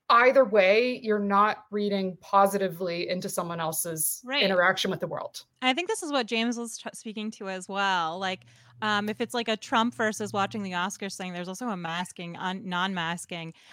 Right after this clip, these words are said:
Speaker 2: and it no longer has anything to do with the disease itself. I was just interviewing, um, uh, a, a,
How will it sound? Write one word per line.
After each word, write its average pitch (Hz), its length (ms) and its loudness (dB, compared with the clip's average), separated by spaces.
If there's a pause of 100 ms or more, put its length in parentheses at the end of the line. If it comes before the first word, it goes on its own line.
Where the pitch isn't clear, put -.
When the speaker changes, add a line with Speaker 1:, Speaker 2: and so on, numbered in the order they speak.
Speaker 2:
and 233 100 0
it 233 100 -2
no 233 280 4
longer 220 340 2
has 202 220 -2
anything 202 400 -2
to 202 60 -12
do 185 180 -6
with 185 120 -6
the - 60 -8
disease 165 400 -8
itself. 202 500 2 (280)
I 220 80 -4
was 226 120 0
just 269 280 0
interviewing, 214 800 -2
um, 185 440 -2 (440)
uh, 180 480 0 (120)
a, 190 300 0
a, 226 80 -2